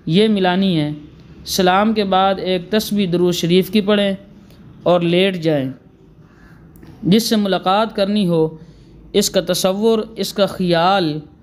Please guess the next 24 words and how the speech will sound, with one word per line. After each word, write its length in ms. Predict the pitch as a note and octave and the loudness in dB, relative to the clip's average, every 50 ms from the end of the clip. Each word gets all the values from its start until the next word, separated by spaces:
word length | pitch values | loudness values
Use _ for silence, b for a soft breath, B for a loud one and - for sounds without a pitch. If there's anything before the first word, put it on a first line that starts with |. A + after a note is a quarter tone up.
| B B B B B B B B B - - - - - - - - - - - | B B B B B B B B B -20 -20 -20 -20 -20 -20 -20 -20 -10 -4 -2
और 200 | D#3 F3 F#3 F#3+ F3 | 0 0 0 0 -2
साथ 360 | - - G3+ F#3+ F#3+ G#3 G#3+ | -4 -2 0 2 2 0 0
साथ 360 | G#3 - G#3 G3 G3 F#3+ - F3+ E3+ E3+ E3+ - - - - E3+ | 0 0 0 0 0 0 0 -2 -2 -2 -4 -8 -14 -16 -8 -4
दुरूद 260 | E3 F3+ F#3 G3+ G#3+ | -2 2 2 2 2
शरीफ 360 | G#3 - G3+ G#3 A3 G#3+ A3 - - - | 2 0 0 2 2 2 0 -2 -2 0
पढ़ते 300 | A3+ A3 A3 G#3+ A3 G#3 | 0 0 2 2 0 0
पढ़ते 340 | F#3 F#3 G3 F#3+ - G3 F#3+ F3 | 0 0 -2 -2 -2 -2 -4 -4
सो 300 | - - F#3+ F3+ F#3 F#3 | -2 0 2 2 2 2
जाएं। 340 | E3+ E3 D3+ C3+ B2+ A#2 B2 - - - - - - - | 2 2 0 -2 -2 -6 -8 -12 -16 -20 -20 -20 -12 -8
उस 180 | F3 E3+ - - | -6 -6 -4 0
बंदे 260 | F#3 F#3+ G3 G3+ G#3 G3 | 0 0 2 2 0 2
का 100 | G3 G3 | 0 0
ख़्याल 380 | - - F#3 F3+ F3 F3+ F#3+ G3 | 0 0 0 2 2 2 2 0
अपने 280 | F#3+ F#3+ G3+ G3 F#3 E3 | -2 -2 -2 -2 -2 0
जहन 240 | D#3+ G3 G3+ G#3 | 0 0 2 2
में 140 | G3+ G3 G3 | 2 2 2
रखें 380 | F#3+ F#3 F#3+ - F#3 F3 F3 E3+ - B B B B B B B - - - | 0 0 0 -2 -2 -2 -2 -4 -8 B B B B B B B -12 -4 0
और 180 | F3 F#3 F#3 F3 | 0 0 2 0
दुरूद 240 | F3+ F#3 G3 G#3 | 0 0 0 0
शरीफ 340 | G3+ - G#3 F#3+ G3+ F3+ - - | -2 -2 -2 -2 -2 -2 -2 0
पढ़ते 280 | G3+ G3 F#3+ F#3 F#3+ F3 | -2 0 0 0 -2 0
पढ़ते 260 | F3 F#3 F3 E3+ F3 | 0 0 0 -2 -2
सो 220 | E3+ - F3+ E3+ E3 | 0 2 2 2 2
जाएं। 300 | D#3 D3 C3+ B2 A2+ | 2 0 0 -2 -6